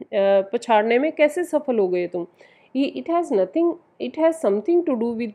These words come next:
a Japanese art, I think, sir, karate or jujitsu, it is called। I had read about it somewhere। It temporarily paralyzes the nervous system, you see। अब वो कहते हैं कि मैं, अ, मेरा विचार ये है कि मैंने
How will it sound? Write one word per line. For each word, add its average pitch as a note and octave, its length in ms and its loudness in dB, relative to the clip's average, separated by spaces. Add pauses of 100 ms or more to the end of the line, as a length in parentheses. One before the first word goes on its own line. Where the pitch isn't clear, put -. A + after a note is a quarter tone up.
a A3+ 160 0
Japanese A3 480 -2
art, F#3 280 0 (120)
I G3+ 100 2 (100)
think, G3+ 180 0 (120)
sir, G3 160 0 (120)
karate F3+ 420 -2 (500)
or A#3 280 4 (380)
jujitsu, B3 840 0 (520)
it A#3 140 -4
is B3+ 120 -2 (120)
called। G3 320 4
I A3+ 240 2
had C4 160 0
read G3+ 240 4
about A3 380 2
it A3 220 -6
somewhere। F#3+ 460 0
It A#3+ 80 -6 (140)
temporarily G#3+ 800 0 (600)
paralyzes C4 680 4
the G3 320 2 (760)
nervous A3 440 2
system, A3+ 400 -2
you G3 140 -6
see। E3 140 -8 (560)
अब A#3 160 0
वो D4+ 80 2
कहते C#4+ 320 2
हैं D4 100 0
कि E4+ 280 -2 (460)
मैं, A3+ 260 2
अ, G#3+ 480 2
मेरा A#3 220 6
विचार C#4+ 320 2
ये C4 160 2
है G#3 120 2
कि D#4 200 -4
मैंने C#4+ 540 0